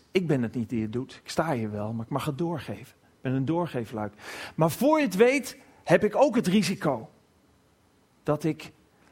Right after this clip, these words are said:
op die manier afhankelijk wordt van wat mensen zeggen of vinden. Ja, misschien zit jij hier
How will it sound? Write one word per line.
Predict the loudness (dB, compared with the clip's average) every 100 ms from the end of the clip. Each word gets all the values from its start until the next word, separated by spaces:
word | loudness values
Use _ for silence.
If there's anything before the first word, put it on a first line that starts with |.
| _ _ _ _ _ _ _ _ _ _
op | -4 0
die | 0
manier | 0 -2 -4
afhankelijk | -4 -2 0 0 0 -4
wordt | -2 -2 -2
van | -4 -2
wat | -2 -2
mensen | -2 -2 -4
zeggen | -2 -2 -2 -6 -6
of | -6 -4
vinden. | -2 -4 -4 -12 _ _ _ _ _ _ _ _ _ _ _ _ _ _ _ _ _ _ _ _ _ _
Ja, | 0
misschien | 0 -2 -2 0
zit | 0 2
jij | 0 2
hier | 2 2 0